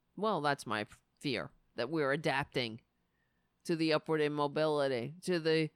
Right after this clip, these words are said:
to adapting to thinking that it's patriotic to say, "Oh, I got my health care.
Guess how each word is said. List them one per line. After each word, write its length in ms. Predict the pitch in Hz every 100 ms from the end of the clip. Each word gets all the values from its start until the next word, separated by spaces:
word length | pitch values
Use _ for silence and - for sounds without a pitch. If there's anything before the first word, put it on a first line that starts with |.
| _ _ _ _ _ _ _ -
to 200 | 208 196
adapting 680 | 202 180 214 247 - 240 220
to 160 | 214
thinking 520 | 202 220 214 214 202
that 640 | 185 180 175 165 160 - - _ _ _ _ -
it's 180 | 190 -
patriotic 1040 | 208 196 - 190 185 180 180 156 151 - - - _ _ -
to 580 | 196 165 160 156 151 -
say, 460 | - 165 156 147
"Oh, 460 | - 254 294 147 131 _ _ _ -
I 160 | 180 208
got 160 | 214
my 160 | 208 214
health 240 | 185 165
care. 280 | - 147 156